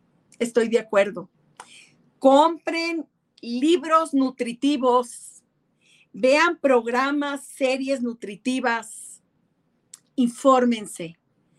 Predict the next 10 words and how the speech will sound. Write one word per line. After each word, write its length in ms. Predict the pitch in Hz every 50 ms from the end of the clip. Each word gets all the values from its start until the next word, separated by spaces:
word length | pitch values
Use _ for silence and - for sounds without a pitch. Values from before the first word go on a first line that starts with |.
| _ _ _ _ _ _
Creo 420 | - 240 240 247 254 262 262 -
que 240 | - 254 247 240 _ _
con 360 | _ - 220 208 202 202 214 240
estas 460 | 262 302 320 - _ - 311 294 277
nueve 400 | 254 254 254 254 254 254 254 262
enseñanzas 1300 | 262 247 240 247 226 202 190 202 202 202 202 196 - - 202 190 190 196 202 - - - - - - _ _ _ _ _ _ _ _ _ _ _
podemos 500 | - 220 208 214 220 226 240 240 233 -
comenzar 680 | - 226 208 202 190 190 190 - - 208 202 202 208
perfectamente 880 | - 170 175 - - 208 208 - _ - 202 202 196 190 175 - 190 185
bien 440 | 175 190 190 196 202 220 247 262